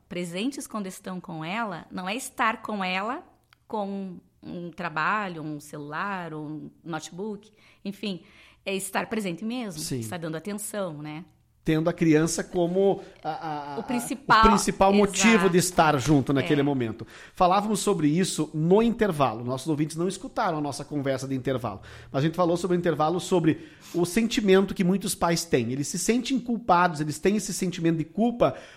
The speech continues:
Speaker 2: por não conseguirem, daqui a pouco, dedicar o tempo necessário pros filhos.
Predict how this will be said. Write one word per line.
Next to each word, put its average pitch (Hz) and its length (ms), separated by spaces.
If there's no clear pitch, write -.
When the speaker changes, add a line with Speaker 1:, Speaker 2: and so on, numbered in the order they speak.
Speaker 2:
por 233 160
não 269 260
conseguirem, 254 680
daqui 214 220
a - 20
pouco, 220 220
dedicar 208 420
o 220 60
tempo 247 480
necessário 185 640
pros 175 260
filhos. 120 400